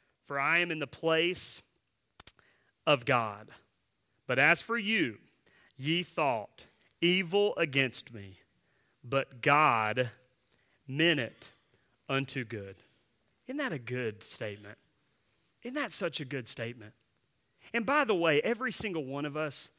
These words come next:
at the end of our life, there might not be a whole lot of answers that you can give on this side of eternity, but at the end of your life, I want you to understand that there's gonna be a moment where even the hardest of times are gonna be worth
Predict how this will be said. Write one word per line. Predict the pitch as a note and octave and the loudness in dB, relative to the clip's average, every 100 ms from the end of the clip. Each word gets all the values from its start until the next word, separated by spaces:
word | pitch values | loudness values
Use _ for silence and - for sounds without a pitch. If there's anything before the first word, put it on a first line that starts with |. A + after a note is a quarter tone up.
| _ _ _ _ _ | _ _ _ _ _
at | F3 | -2
the | E3+ G#3+ | -2 -2
end | B3 | -2
of | F#3+ | -2
our | D#3+ | -2
life, | B2 A#2+ C#3 D3 - - _ _ _ | 0 2 2 0 -12 -20 _ _ _
there | A#3+ | -2
might | D4+ C#4+ | 0 2
not | B3 | 2
be | G#3+ | 4
a | E3+ | 2
whole | C3 F#3 | 2 -2
lot | G3 F3+ | 2 2
of | C#3 | 4
answers | C3+ D3+ - E3 | 0 0 -2 -4
that | C3+ D#3 | -4 -6
you | D#3 | -6
can | D#3 C#3+ | -4 -2
give | B2+ C#3+ D3+ | 0 0 0
on | C#3 | -4
this | C#3+ | -4
side | - C#3+ | -2 -2
of | C3+ | -2
eternity, | B2+ - B2 B2+ B2 - - | -8 -10 -12 -10 -12 -14 -6
but | F#3 | -4
at | |
the | F#3+ F3+ | -4 -4
end | A#3 | -4
of | B3 | -4
your | A3 G#3+ | -2 2
life, | F#3 C#3+ | 4 2
I | D#3+ | 0
want | D#3+ - | -6 -6
you | |
to | D#3+ | -6
understand | D3 C#3+ - B2+ A#2 | -6 -6 -4 -4 -4
that | A#2+ | -4
there's | C#3+ | -4
gonna | C#3 D3+ | -4 0
be | D#3+ | 2
a | |
moment | D#3+ D3 C#3 B2 B2+ | 2 2 2 0 -2
where | C3 A#2+ - - | 0 -2 -4 -2
even | D3+ D3 C3 | 2 2 0
the | |
hardest | - D#3 D#3+ E3 - | 0 4 4 2 -2
of | C#3 | -8
times | - C3 B2 A#2 | -2 0 0 -4
are | |
gonna | B2 B2 | -6 -6
be | A#2+ | -4
worth | A2+ B2 C3+ C3 | -4 -4 -4 -6